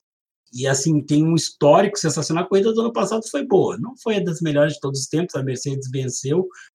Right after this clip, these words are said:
com Hamilton e Bottas. O Leclerc em terceiro. Então, significa que a,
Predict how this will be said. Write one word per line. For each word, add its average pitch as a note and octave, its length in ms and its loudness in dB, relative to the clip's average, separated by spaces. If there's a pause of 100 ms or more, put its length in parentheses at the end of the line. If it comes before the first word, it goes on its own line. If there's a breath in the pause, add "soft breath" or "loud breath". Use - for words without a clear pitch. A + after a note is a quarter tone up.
com A#2+ 160 -2
Hamilton C3 420 0
e B2 60 -2
Bottas. C#3 600 -4 (320 loud breath)
O C3 60 -2
Leclerc C#3+ 560 6
em C#3 60 0
terceiro. C#3+ 680 -2 (380)
Então, B2+ 180 -4
significa C#3 480 -2
que C#3 100 -4
a, A#2+ 140 -4